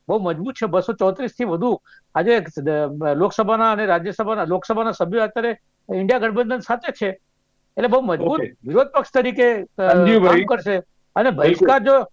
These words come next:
Speaker 1: બહિષ્કાર જો પોતે કરશે પોતાને નુકસાન છે.
Speaker 2: સંજીવભાઈ,
Speaker 1: એ
Speaker 2: સંજીવભાઈ, સંજીવભાઈ, જે, જે ખાસ અગ્નિવીરની યોજના છે, use and throw વાળી છે, અ, એને શહીદ ગણવામાં નથી આવતા,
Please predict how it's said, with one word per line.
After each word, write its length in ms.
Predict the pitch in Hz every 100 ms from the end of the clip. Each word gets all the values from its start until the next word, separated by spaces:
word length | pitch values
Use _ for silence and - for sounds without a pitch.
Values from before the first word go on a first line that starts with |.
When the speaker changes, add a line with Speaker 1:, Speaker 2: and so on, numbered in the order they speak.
| _ _
Speaker 1:
બહિષ્કાર 420 | 147 160 175 269 254
જો 80 |
પોતે 300 | 262 233 330
કરશે 340 | 311 240 - 185 - _ _ _ _ - - - _ _ _ _ -
પોતાને 280 | - 302 311
નુકસાન 360 | 262 - 240
છે. 280 | 190 170 170 _ _ _ _ _ _
Speaker 2:
સંજીવભાઈ, 480 | - 175 190 269 254
Speaker 1:
એ 80 | 240
Speaker 2:
સંજીવભાઈ, 480 | - 196 240 262 - -
સંજીવભાઈ, 440 | 160 196 233 247
જે, 280 | 220 214 233
જે 280 | 151 185 214
ખાસ 340 | - 156 190 165
અગ્નિવીરની 680 | 151 202 190 185 202 202 180
યોજના 380 | 151 160 175 190
છે, 280 | 185 190 185
use 420 | 147 156 175 180
and 100 | 180
throw 280 | 180 175 175
વાળી 220 | 175 175
છે, 260 | 180 180 196 - - _ _
અ, 200 | 151 147 -
એને 200 | 160 175
શહીદ 360 | 143 151 185
ગણવામાં 400 | 156 170 180 180
નથી 280 | 165 160 185
આવતા, 440 | 175 170 180 180